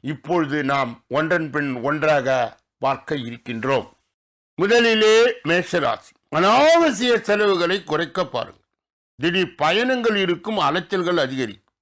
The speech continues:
குடும்பத்தில் சின்ன சின்ன வாக்குவாதங்கள் வந்து நீங்கும். சகோதரர்களால் பகை வரக்கூடும். வியாபாரத்தில் பாக்கிகளை கராராக பேசி வசூலிப்பீர்கள். உத்தியோகத்தில் அதிருப்தி உண்டாகும். கடினமாய் உழைக்க வேண்டிய நாள்.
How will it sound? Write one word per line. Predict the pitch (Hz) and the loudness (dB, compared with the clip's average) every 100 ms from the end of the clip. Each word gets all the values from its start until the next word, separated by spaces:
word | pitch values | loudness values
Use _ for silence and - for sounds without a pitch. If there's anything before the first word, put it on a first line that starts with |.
| _ - | _ -4
குடும்பத்தில் | 226 302 302 269 269 254 196 | 0 2 2 2 2 -4 -2
சின்ன | 214 220 175 | -4 -4 -2
சின்ன | 196 | -2
வாக்குவாதங்கள் | 185 196 240 262 240 214 202 196 | 2 2 2 2 2 2 0 0
வந்து | 190 185 180 | 0 0 -2
நீங்கும். | 180 175 175 220 | -2 -2 -2 -4
சகோதரர்களால் | 170 160 220 214 196 180 180 196 - | -2 0 2 2 2 2 2 0 -2
பகை | 151 214 | -2 0
வரக்கூடும். | 202 170 165 - 123 - _ _ _ 127 | 0 0 -2 -10 -18 -18 _ _ _ 0
வியாபாரத்தில் | 185 262 262 247 214 - 214 165 | 2 4 6 6 4 -2 -6 0
பாக்கிகளை | 180 269 220 196 185 - | 0 0 0 0 0 -2
கராராக | 156 185 208 202 190 175 | 0 4 4 4 2 0
பேசி | - 165 165 | 0 -2 -2
வசூலிப்பீர்கள். | 156 123 180 165 135 135 - - - | -4 -2 -2 -4 -6 -10 -10 -14 -4
உத்தியோகத்தில் | 190 185 277 277 254 - 240 | -4 2 2 4 2 0 2
அதிருப்தி | 208 180 262 - 254 | 2 4 0 -2 -2
உண்டாகும். | 226 214 208 196 226 - | -2 2 2 2 -4 -2
கடினமாய் | 175 220 226 220 226 | 0 0 0 2 0
உழைக்க | 240 170 185 - 202 | 0 -2 -2 -2 0
வேண்டிய | 175 165 160 180 | 0 -2 -2 -2
நாள். | 180 123 104 | -2 -4 -8